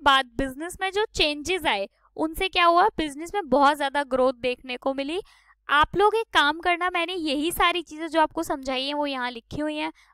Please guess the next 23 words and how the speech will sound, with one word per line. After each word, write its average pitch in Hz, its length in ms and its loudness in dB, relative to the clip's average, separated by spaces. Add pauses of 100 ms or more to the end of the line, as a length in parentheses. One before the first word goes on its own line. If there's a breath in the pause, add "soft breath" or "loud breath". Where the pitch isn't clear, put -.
आप 285 200 4 (120)
चाहो 349 400 6
तो 403 140 0
एक 381 140 0
बार 339 200 0
स्क्रीनशॉट 294 580 -2
ले 285 100 -4
सकते - 300 -8
हो, 285 80 2
otherwise 254 420 -4
पॉज 233 280 0
करके 240 300 -10
नोट 220 240 -8
भी 294 160 -8 (360)
कर 269 120 0
सकते - 380 -10
हो। 180 60 -10
उसके - 360 -10
बाद 415 240 2
में 466 100 -2
सेकंड 370 440 -4
वाला 359 240 4
है 277 260 0